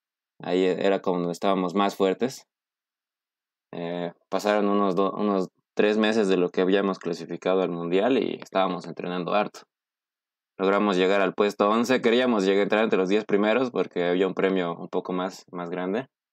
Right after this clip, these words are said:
pero no, pues no, <laughs> no lo logramos. Y aquí hay uno, aquí lo, los peruanos sí, sí lo lograron, quedaron octavos.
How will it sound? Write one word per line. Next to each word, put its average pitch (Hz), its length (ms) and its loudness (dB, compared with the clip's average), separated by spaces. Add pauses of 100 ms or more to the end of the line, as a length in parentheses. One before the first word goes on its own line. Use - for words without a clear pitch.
(480)
pero 87 480 2
no, 95 180 -2
pues 87 180 -6
no, 90 180 -6
<laughs> - 760 -18
no 92 120 0
lo 92 120 4
logramos. 85 480 -2 (760)
Y 87 260 -2
aquí 87 300 -2
hay 95 180 4
uno, 90 400 0 (480)
aquí - 200 -4
lo, 107 140 2
los 98 180 0
peruanos 110 520 0 (380)
sí, 92 220 0
sí 104 140 -2
lo 101 80 2
lograron, 98 360 2
quedaron 92 280 0
octavos. 95 440 -4